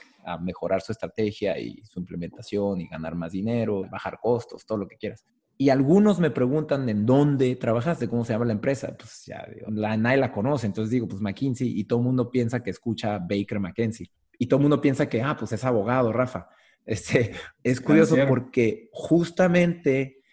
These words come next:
Speaker 1: James O McKinsey modela todo el modelo de negocio de su empresa que la fundó en los veintes o treintas. De hecho, lo copia de un bufete de abogados. Entonces, él no les llama users, les llama clients.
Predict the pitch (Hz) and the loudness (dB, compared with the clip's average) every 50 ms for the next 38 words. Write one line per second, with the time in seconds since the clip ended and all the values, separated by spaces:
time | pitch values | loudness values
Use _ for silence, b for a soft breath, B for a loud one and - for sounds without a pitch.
0 | b b b b b - 101 101 127 135 151 160 160 139 165 160 156 156 156 156 | b b b b b -6 0 4 4 4 4 4 2 0 0 0 0 0 -2 -4
1 | 143 123 - 131 127 127 - - _ _ _ _ 113 113 120 123 123 120 120 113 | -4 -4 -2 -2 -2 -2 -2 -6 _ _ _ _ 0 2 4 4 6 6 6 6
2 | 123 139 160 170 151 135 127 131 127 - - - - 156 147 160 180 180 214 202 | 6 6 6 6 4 4 2 0 -4 -6 -12 0 4 6 6 8 6 6 4 2
3 | 175 143 127 123 139 156 180 175 151 117 110 120 147 147 147 - 123 101 95 101 | 2 2 2 2 2 0 0 0 -2 -2 0 0 0 0 0 -2 -2 -2 0 0
4 | 98 92 92 92 - - 110 104 95 92 - 123 135 143 139 - 151 147 - 117 | 0 0 -2 -4 -4 -2 -2 -2 -2 -2 0 0 0 0 0 -2 -6 -4 -4 -4
5 | 101 98 92 - - 98 92 92 107 110 117 117 110 101 87 87 87 110 117 127 | -4 -4 -4 -6 -6 -6 -4 -2 -2 -2 -2 -2 -2 -2 -4 -4 -2 -2 -2 -2
6 | 127 - 120 104 101 - - 120 113 110 - 104 107 - _ _ _ b b b | -4 -6 -8 -8 -8 -6 -6 -6 -6 -4 -6 -10 -12 -14 _ _ _ b b b
7 | b b b b b b b b _ _ - 117 117 120 131 143 143 - 165 151 | b b b b b b b b _ _ 0 2 4 6 6 4 4 2 4 4
8 | 131 113 - - 151 160 165 165 - 151 147 131 123 113 113 123 131 127 139 143 | 4 4 4 4 4 2 4 4 4 4 4 4 4 2 2 2 2 2 0 0
9 | 135 - 139 131 127 131 - 139 127 120 110 117 139 151 117 92 - - - - | 0 2 0 0 2 2 0 0 0 0 -2 -2 -2 -2 -2 -4 -6 -10 -16 -20
10 | - - - 104 101 - 123 123 117 - 139 135 131 - - - 139 147 156 156 | -10 -6 -4 -4 0 0 0 0 2 2 2 2 0 -2 -2 4 6 8 8 8
11 | 156 156 156 156 156 131 143 143 143 147 143 143 143 - - 127 147 147 139 - | 6 4 4 4 4 4 4 2 2 2 2 0 0 0 2 2 2 2 2 0
12 | 139 127 120 - - - - 101 107 101 98 104 107 117 113 117 - 123 120 127 | 0 -2 -2 -4 -10 -10 -6 -4 -2 -2 0 0 0 -2 -2 -4 -2 0 0 0
13 | 131 131 117 - 87 - - - - - - | 0 -2 -4 -6 -8 -10 -14 -18 -18 -20 -20